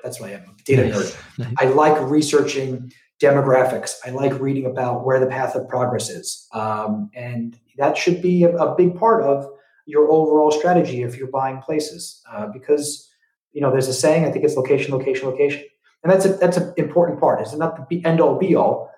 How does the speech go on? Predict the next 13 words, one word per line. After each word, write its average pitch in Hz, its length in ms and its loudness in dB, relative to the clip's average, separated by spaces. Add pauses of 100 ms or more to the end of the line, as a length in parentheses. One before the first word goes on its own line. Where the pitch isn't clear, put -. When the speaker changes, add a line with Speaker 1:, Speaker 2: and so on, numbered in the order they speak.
(140)
Speaker 1:
but 120 100 -2
it 120 40 -6
really, 170 320 4
really 151 200 2
helps - 500 -2
give 147 120 -6
you 127 200 -8
a 123 60 -6
nice 147 200 -4
boost 147 380 -2
in 131 40 -8
the 127 120 -4
arm, 104 340 -2